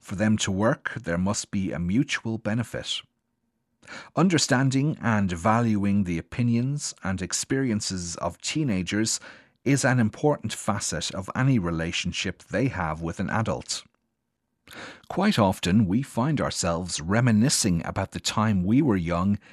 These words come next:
in an attempt to understand and empathize with what's occurring for our teens.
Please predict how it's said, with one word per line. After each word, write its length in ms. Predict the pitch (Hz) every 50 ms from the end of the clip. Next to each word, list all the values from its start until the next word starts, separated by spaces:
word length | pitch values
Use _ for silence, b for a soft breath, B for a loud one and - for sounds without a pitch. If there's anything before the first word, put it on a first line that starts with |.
| b b b b b - -
in 120 | 143 151
an 120 | 151 147 147
attempt 760 | 139 127 - - - 180 165 160 135 - - - - -
to 320 | - - - 127 127 - -
understand 840 | - 156 156 135 117 107 - - - 131 127 123 123 120 120 113 - - -
and 220 | 117 113 110 - -
empathize 800 | - - 160 160 - 110 - - 95 78 82 87 101 107 - -
with 220 | - 110 - - 95
what's 260 | 87 87 - - -
occurring 520 | 113 - - - 110 95 90 90 92 92
for 260 | - - 85 76 76
our 160 | - 71 85 87
teens. 800 | - - - - 131 139 123 87 73 76 78 - - - -